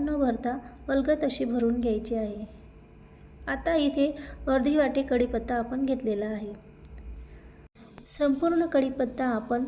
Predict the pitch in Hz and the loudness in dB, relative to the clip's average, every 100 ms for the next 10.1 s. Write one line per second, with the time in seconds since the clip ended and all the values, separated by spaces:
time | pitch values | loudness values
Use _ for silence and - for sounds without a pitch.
0 | - 240 247 240 277 277 269 220 226 233 | -2 0 2 2 4 2 2 2 2 2
1 | 220 196 - - - 269 294 320 311 294 | 0 -2 -6 -14 -8 0 2 2 2 2
2 | 294 285 254 254 240 - 247 233 240 233 | 2 2 2 4 0 0 -2 -2 -2 2
3 | 233 233 220 220 226 208 202 202 - - | 2 2 2 2 0 -2 -4 -6 -16 -20
4 | - - - 294 330 320 302 262 277 262 | -20 -6 4 6 6 2 2 2 2 -2
5 | 247 240 240 247 254 269 - 262 262 254 | -2 0 0 0 0 -4 -8 -4 -2 0
6 | 285 240 285 302 302 269 240 240 - 247 | 2 4 4 4 2 0 0 -2 0 0
7 | - 277 262 254 254 233 240 233 226 220 | 2 2 2 2 2 4 2 2 -2 -2
8 | 247 247 320 330 311 262 240 226 226 233 | -2 0 2 2 2 2 2 2 2 2
9 | 254 285 311 294 277 285 277 247 233 233 | 0 0 -2 0 0 0 0 0 2 2
10 | 226 | 0